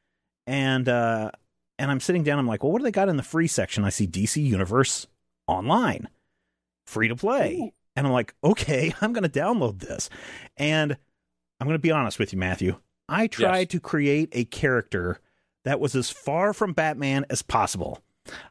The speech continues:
Speaker 1: I
Speaker 2: <laughs>
Speaker 1: created, I created the bulkiest character that you could, as bulky as you could. Just, you know, this muscle-bound, tallest guy that's out there. Just roid it out. Then I gave him the power of flight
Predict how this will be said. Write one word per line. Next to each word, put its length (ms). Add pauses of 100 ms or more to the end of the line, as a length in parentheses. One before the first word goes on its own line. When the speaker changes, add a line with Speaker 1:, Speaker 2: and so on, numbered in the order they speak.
Speaker 1:
I 200
Speaker 2:
<laughs> 120
Speaker 1:
created, 560 (480)
I 160
created 520
the 80
bulkiest 680
character 420
that 140
you 100
could, 240
as 140
bulky 420
as 120
you 60
could. 220
Just, 200
you 280
know, 120
this 180
muscle-bound, 760
tallest 320
guy 200
that's 180
out 220
there. 200
Just 220
roid 280
it 100
out. 260 (640)
Then 560
I 220
gave 280
him 260
the 100
power 440
of 200
flight 600